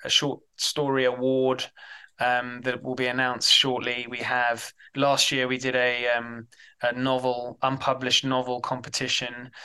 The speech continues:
So we're doing, we're, we're always thinking of ways that, um, um,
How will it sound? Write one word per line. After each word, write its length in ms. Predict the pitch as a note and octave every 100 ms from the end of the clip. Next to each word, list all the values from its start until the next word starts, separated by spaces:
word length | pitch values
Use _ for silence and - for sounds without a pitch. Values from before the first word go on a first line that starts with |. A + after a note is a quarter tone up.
| - - -
So 260 | - - D#3+
we're 100 | E3+
doing, 440 | A3 G#3+ G3 F3+ -
we're, 180 | F3 E3
we're 140 | F#3
always 280 | G3+ G#3 F#3+
thinking 360 | F#3+ F3 E3 D#3
of 100 | D3
ways 540 | D3+ D3 D3 C3+ -
that, 280 | C#3 C3 - - -
um, 600 | B2+ B2 B2 A#2+ A#2+ - _ _ C3
um, 640 | A#2 A2+ A2+ A2+ A2+